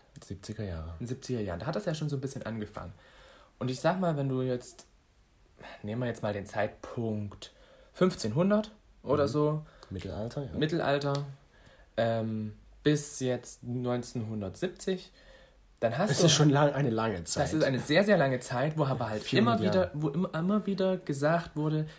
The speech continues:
Speaker 2: „Ihr müsst monogam sein, ihr müsst monogam leben.“ Und jetzt hast du diese kurze Zeit von neunzehnhundertsiebzig bis jetzt, also es sind fast fünfzig Jahre, dass, äh, das sozusagen in Ordnung wäre,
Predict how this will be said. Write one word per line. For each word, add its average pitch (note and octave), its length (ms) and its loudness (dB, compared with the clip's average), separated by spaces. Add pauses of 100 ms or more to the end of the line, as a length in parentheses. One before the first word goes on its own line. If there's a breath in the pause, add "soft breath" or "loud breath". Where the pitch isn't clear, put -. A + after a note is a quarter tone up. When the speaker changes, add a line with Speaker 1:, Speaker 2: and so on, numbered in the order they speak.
(120)
Speaker 2:
„Ihr A#2 120 -2
müsst E3 480 0
monogam A#2 600 0
sein, G2 220 -8
ihr G#2 60 -6
müsst G3+ 340 0
monogam A#2 420 -6
leben.“ F2 160 -6
Und A2+ 140 -8
jetzt G3+ 160 -6
hast D#3+ 100 -6
du C#3+ 60 -4
diese G#2+ 160 -10
kurze G#3 400 -2
Zeit G#2 320 -8
von G2+ 120 -10
neunzehnhundertsiebzig C3+ 1160 -6
bis B2+ 400 -4 (320)
jetzt, - 440 -6 (100)
also G#2 200 -10
es G2 120 -12
sind G2+ 180 -8
fast - 240 -16
fünfzig - 380 -10
Jahre, B2 360 -4 (760 loud breath)
dass, C#3 600 2
äh, B2+ 600 4 (260)
das B2 200 -4
sozusagen A#2 960 -2
in G#2+ 120 -8
Ordnung B2 420 -2
wäre, A#2 540 -2